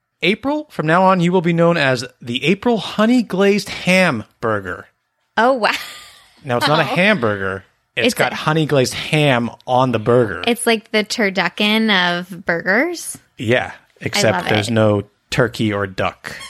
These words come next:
Speaker 2: And April.
Speaker 1: Oh, bi-, you got Biscuits chiming in here.
Speaker 2: <laughs>
Speaker 1: What a surprise.
Speaker 2: Biscuit wanted to say thank you. April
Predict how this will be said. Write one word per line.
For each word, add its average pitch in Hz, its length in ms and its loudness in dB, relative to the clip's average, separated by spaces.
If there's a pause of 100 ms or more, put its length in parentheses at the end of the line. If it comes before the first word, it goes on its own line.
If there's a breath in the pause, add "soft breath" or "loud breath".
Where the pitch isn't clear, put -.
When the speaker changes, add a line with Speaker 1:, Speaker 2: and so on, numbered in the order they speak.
(240 loud breath)
Speaker 2:
And 226 300 -4
April. 262 420 0
Speaker 1:
Oh, 202 540 4
bi-, 147 220 -2
you 165 180 -4
got 165 260 2
Biscuits 165 360 0
chiming 135 340 2
in 117 140 0
here. 117 480 2 (200)
Speaker 2:
<laughs> 254 220 -8
Speaker 1:
What 147 140 2
a 160 40 4
surprise. 120 800 0 (200 soft breath)
Speaker 2:
Biscuit 240 300 0
wanted 269 260 2
to 277 100 -2
say 233 220 2
thank 196 500 -4
you. 196 560 0 (120)
April 196 920 0